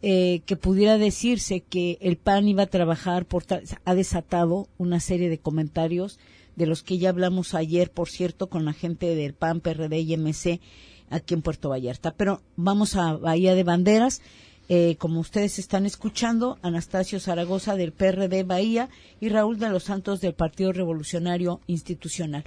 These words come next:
Nos vamos a ir a nuestra primera pausa. Antes le comento y vamos a poner el audio del doctor Miguel Ángel Navarro. Miguel Ángel Navarro Quintero fue senador, eh, fue por mucho tiempo, incluso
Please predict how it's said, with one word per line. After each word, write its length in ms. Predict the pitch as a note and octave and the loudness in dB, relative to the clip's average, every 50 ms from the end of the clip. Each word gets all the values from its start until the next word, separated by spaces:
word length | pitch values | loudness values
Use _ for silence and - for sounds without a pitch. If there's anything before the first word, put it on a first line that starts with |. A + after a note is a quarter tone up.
| - - - - - - - | -12 -18 -20 -20 -20 -12 -2
Nos 180 | - G#3 A#3 G3+ | 2 4 4 6
vamos 300 | A3+ C4 C#4 D4+ D4 - | 6 4 4 4 4 2
a 40 | C#4+ | 2
ir 60 | C#4 | 4
a 60 | C#4+ | 4
nuestra 340 | C4+ C4 A#3 - - G3+ F#3+ | 4 2 0 0 0 -2 -2
primera 480 | F#3+ - F#3+ G3 F#3+ G#3 A3 A3+ A#3 G3+ | 0 0 0 2 2 2 2 2 0 0
pausa. 500 | - - G#3 G3 G#3 - - A#3+ A#3 - - | 0 0 2 2 2 0 -2 -6 -6 -4 0
Antes 340 | F#3+ G#3 G#3 - A3+ A3 G#3 | 0 0 0 0 -2 -2 0
le 80 | G3+ | -2
comento 640 | - - F#3 F3 F#3 G3 G3+ F#3+ - - G#3+ A3+ C4+ - _ | 0 2 2 2 4 2 2 0 0 -2 -2 -4 -4 -6 _
y 80 | - F#3 | -4 -2
vamos 300 | E3+ F#3 F#3 F#3+ F#3 - | 0 0 0 0 -2 -4
a 60 | G3+ | -4
poner 340 | - - F3+ F3 F#3 F#3+ F#3+ | -4 -2 0 0 2 2 2
el 140 | G3 G3 G3 | 4 4 4
audio 400 | F#3+ F#3+ F#3+ F#3+ G3 G3+ G3+ G3+ - - - - - - - - - - - - _ - | 4 4 4 4 4 4 4 2 -2 -12 -20 -20 -20 -20 -20 -20 -20 -20 -20 -20 _ -2
del 320 | F#3 F3 F#3+ F#3 F#3 F3+ | 4 6 6 6 6 6
doctor 340 | F3 F#3 E3+ - - G#3 G3 | 4 2 2 2 2 2 2
Miguel 300 | G#3 G#3+ G3+ G3 F#3 F3 | 4 2 2 2 2 2
Ángel 260 | F#3 F#3 - G#3 G#3+ | 0 0 0 -2 0
Navarro. 400 | G3+ G3+ G3+ A3+ C4+ D4 - - - _ _ _ - - - - - - - - - - | 0 0 0 0 0 -2 -2 -6 -10 _ _ _ -20 -20 -20 -20 -20 -20 -20 -12 -2 2
Miguel 260 | A#3 B3 B3+ C4+ C#4 | 4 6 6 8 6
Ángel 240 | D#4+ D#4+ - F4+ E4+ | 6 4 4 4 4
Navarro 340 | D#4 C4+ B3+ C4 C4+ C#4+ C4 | 4 4 4 4 4 2 0
Quintero 580 | - - G3 F#3+ - A3+ A3+ A3 A#3 B3 B3 A#3 | -2 -2 -2 2 4 4 6 6 6 4 2 2
fue 200 | - - G3+ G3 | 0 0 0 2
senador, 640 | - A3+ A3 G#3 F3+ F3 F3+ G3 G#3 G#3+ G#3+ A3+ - _ - | 2 0 2 2 2 4 6 6 6 6 4 2 -4 _ 0
eh, 480 | F3+ F#3 F3+ F3+ F3 E3+ E3+ E3+ D#3+ - | 2 4 4 4 4 4 2 2 0 -4
fue 260 | E3 - - G#3 G3 | -6 -4 -2 -2 0
por 180 | F#3 - G#3 F#3+ | 2 2 2 2
mucho 300 | G3 G3+ - - A3 - | 2 2 0 0 -2 0
tiempo, 500 | - G#3 G3+ G3+ F#3 - G#3 G#3+ A3 - - - - - - - | 2 4 4 4 4 4 4 4 4 2 -4 -16 -20 -14 -2 0
incluso 640 | G3+ G3 - G3+ G#3+ A#3+ A#3 - - A3 A3 A3+ | 2 2 4 6 6 6 6 6 4 2 2 0